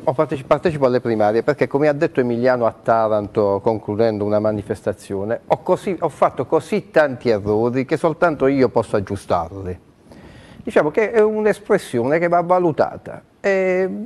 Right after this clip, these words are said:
io sto chiedendo ai cittadini, guardate, alla luce di questi errori, e facciamo l'elenco degli errori, e alla luce di queste soluzioni plausibili, e facciamo l'elenco delle soluzioni,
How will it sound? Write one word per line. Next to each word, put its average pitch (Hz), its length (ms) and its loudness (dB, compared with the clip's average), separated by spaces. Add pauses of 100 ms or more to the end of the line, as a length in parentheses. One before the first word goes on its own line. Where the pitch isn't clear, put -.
(160)
io 311 140 2
sto 208 160 2
chiedendo 196 400 4
ai 165 140 4
cittadini, 120 840 0 (220)
guardate, 185 460 2
alla 147 160 6
luce 196 280 0
di 147 120 2
questi 139 320 2
errori, 101 400 0
e 139 40 0
facciamo 131 360 0
l'elenco 143 680 2
degli 104 260 0
errori, 87 500 -6 (400)
e 139 80 0
alla 165 160 4
luce 220 260 2
di 170 120 2
queste 180 260 2
soluzioni 147 540 2
plausibili, 117 840 0
e 139 60 -2
facciamo 135 400 0
l'elenco 143 480 2
delle 120 220 0
soluzioni, 104 680 -8